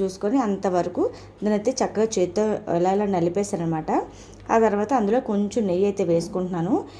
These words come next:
నెయ్యి ఎంతవరకు అంటే మనకి పట్టుకుంటే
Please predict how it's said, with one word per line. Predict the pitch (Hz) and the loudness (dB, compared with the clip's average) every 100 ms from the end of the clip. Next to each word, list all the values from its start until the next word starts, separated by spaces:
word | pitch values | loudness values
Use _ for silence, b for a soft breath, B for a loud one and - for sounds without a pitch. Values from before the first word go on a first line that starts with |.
| B - | B 0
నెయ్యి | 226 247 | 4 6
ఎంతవరకు | 262 233 233 240 233 | 4 4 2 2 4
అంటే | 226 208 285 | 2 2 2
మనకి | 349 262 202 208 202 196 B B - - | 4 2 0 0 2 2 B B -6 0
పట్టుకుంటే | 202 226 233 240 - 254 392 | 0 2 0 0 4 4 4